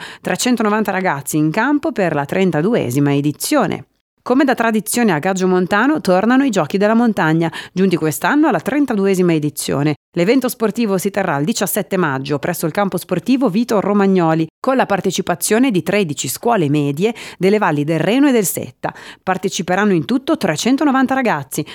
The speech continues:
trenta per ciascun plesso scolastico.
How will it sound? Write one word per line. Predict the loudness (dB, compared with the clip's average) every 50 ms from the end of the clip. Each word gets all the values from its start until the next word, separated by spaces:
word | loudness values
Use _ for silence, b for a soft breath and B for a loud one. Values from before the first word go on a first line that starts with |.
| B B -6
trenta | -2 -2 0 0 -2 -2 -2 -2
per | 0 0 0
ciascun | 0 -2 -4 -2 0 0 0 2
plesso | 2 2 0 0 0 -2 -4
scolastico. | -2 0 0 0 0 0 -2 -6 -6 -6 -6 -6 -6